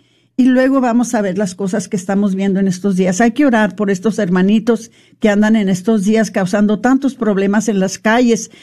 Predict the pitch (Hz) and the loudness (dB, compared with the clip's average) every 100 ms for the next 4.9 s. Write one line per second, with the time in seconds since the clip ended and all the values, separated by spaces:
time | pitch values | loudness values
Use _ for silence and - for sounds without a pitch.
0 | - - 208 190 180 190 185 202 190 208 | -8 0 2 2 0 -2 -2 0 0 2
1 | 233 220 - - - - 240 254 254 262 | 2 0 -4 -20 -10 -2 0 0 2 2
2 | 233 233 294 294 185 220 214 233 240 269 | 2 2 2 0 0 2 2 2 2 0
3 | 240 233 190 202 202 180 - 208 196 180 | 0 0 2 2 0 -2 -4 -2 -2 -2
4 | 202 202 226 311 320 277 - 175 180 | 0 2 4 2 0 -2 -2 -4 -6